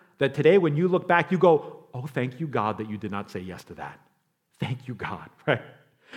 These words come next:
"God, if you don't give me this girl, my life will end, please."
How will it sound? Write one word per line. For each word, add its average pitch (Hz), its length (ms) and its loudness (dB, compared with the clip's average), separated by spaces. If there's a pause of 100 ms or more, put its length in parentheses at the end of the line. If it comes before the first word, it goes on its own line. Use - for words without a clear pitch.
"God, 392 360 8
if 339 80 0
you 403 80 4
don't 381 280 6
give 381 200 6
me 392 100 4
this 381 240 4
girl, 359 540 8
my 330 160 6
life 370 380 6
will 339 140 4
end, 370 420 4
please." 403 800 8